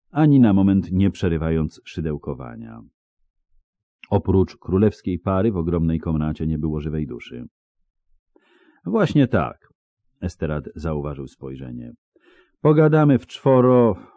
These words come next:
przepraszam, w sześcioro oczu. Coś mi się bowiem zdaje, że tak będzie lepiej”. Dijkstra zasiadł na wskazanym karle, na wprost Esterada.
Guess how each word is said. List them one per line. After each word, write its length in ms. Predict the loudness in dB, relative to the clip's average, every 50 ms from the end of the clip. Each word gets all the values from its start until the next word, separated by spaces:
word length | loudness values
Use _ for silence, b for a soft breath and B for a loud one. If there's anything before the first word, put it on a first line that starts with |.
| B B B B
przepraszam, 500 | -12 -10 -6 -4 -4 -4 -4 -4 -4 -6
w 80 | -4 -2
sześcioro 720 | -2 -2 -2 -2 -2 0 2 2 2 2 0 -2 -4 -6
oczu. 300 | -8 -10 -10 -12 -12 -12 _ _ _ _ b b b b b b b b b -6
Coś 320 | -4 -4 -4 -4 -4 -2
mi 120 | -2 -2 0
się 180 | 2 2 2
bowiem 300 | 2 4 4 4 4 4
zdaje, 420 | 2 2 2 2 2 2 2 2 0
że 180 | 0 -2 -4
tak 200 | -4 -4 -4 -2
będzie 260 | -2 -2 -2 -2 -2
lepiej”. 400 | -2 -4 -6 -6 -6 -8 -8 -8 -12 -18 _ _ _ _ _ _ _ _ _ _ _ _ _ _ _ _ _ _ _ _ -12
Dijkstra 580 | -8 -4 -4 -4 -4 -6 -8 -8 -6 -6 -4 -4
zasiadł 460 | -4 -4 -6 -6 -8 -8 -8 -8 -8
na 120 | -8 -10
wskazanym 600 | -12 -16 -16 -10 -8 -8 -6 -6 -6 -6 -8 -10 -8
karle, 480 | -6 -6 -6 -4 -4 -4 -4 -6 -6 -8 b b b b b b -2
na 220 | 2 2 2 2
wprost 440 | 0 _ -2 -2 -2 -2 -4 _ _ -18
Esterada. 640 | -18 -14 -12 -12 -12 -12 -12 -16 -18 -20 -20 -20